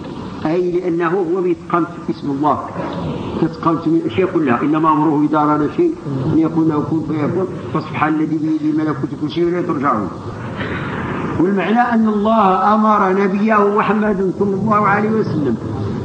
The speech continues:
أن يقرأ مفتتحا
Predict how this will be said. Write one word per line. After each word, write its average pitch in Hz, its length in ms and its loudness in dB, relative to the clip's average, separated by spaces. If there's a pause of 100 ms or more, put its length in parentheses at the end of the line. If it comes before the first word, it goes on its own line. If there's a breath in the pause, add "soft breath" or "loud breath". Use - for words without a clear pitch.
(180)
أن 220 200 2
يقرأ 220 680 4 (960)
مفتتحا 196 920 0